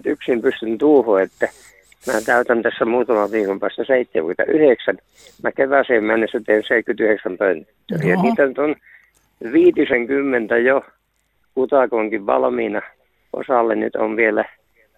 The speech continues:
Speaker 1: pohjalautoja ja, ja sitten näitä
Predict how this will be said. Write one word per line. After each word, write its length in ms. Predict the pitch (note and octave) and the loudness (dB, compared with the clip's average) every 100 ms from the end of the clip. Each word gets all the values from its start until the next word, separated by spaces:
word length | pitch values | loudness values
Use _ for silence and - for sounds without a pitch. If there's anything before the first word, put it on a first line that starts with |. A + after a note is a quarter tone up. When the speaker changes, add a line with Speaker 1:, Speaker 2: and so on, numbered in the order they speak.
| _ _ - | _ _ -2
Speaker 1:
pohjalautoja 1900 | B2 - B2 G2 - - - _ _ _ _ - G#2 A2 A2 - G#2 G2 | 0 2 2 2 -4 -16 -20 _ _ _ _ -6 -2 0 0 -2 -2 0
ja, 140 | G2+ G#2 - | -2 -4 -4
ja 100 | F#2+ | -2
sitten 360 | B2 - G#2+ G#2 | -2 -6 -4 -2
näitä 320 | G2+ F#2+ G2 | 0 0 -4